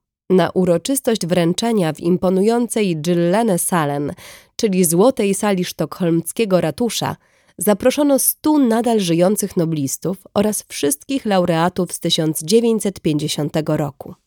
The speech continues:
Byli na niej także Reichstein, Kendall i Hench. Ten ostatni przypłynął do Szwecji transatlantykiem razem z całą rodziną, żoną, teściową i czwórką dzieci.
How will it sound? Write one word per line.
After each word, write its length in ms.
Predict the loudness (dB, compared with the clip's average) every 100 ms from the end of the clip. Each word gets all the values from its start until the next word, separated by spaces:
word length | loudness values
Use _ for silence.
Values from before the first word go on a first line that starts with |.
| _
Byli 300 | 2 4 6
na 100 | 6
niej 200 | 6 4
także 400 | 2 -2 0 0
Reichstein, 840 | 0 0 -2 -4 -2 0 2 0 0
Kendall 480 | 0 0 0 -2
i 140 | -4 -6
Hench. 540 | -4 -4 -4 -6 -8 _ _
Ten 220 | -2 0 0
ostatni 580 | 0 -4 -4 -4 -4
przypłynął 600 | -4 -4 -4 -2 0 2
do 120 | 2 -2
Szwecji 460 | -2 -6 -4 -6
transatlantykiem 1120 | -4 -2 0 0 -2 -2 -2 -2 -4 0 0 2
razem 340 | 2 2 0
z 120 | -2
całą 340 | 0 2 4 4
rodziną, 580 | 2 0 -4 -6 -10 -14 -20 -20 -10
żoną, 600 | -6 0 2 2 2 0 0
teściową 800 | -2 -2 -2 -4 0 0 0 0
i 220 | -2 -4
czwórką 580 | -4 -2 0 2 2 2
dzieci. 440 | 0 -4 -8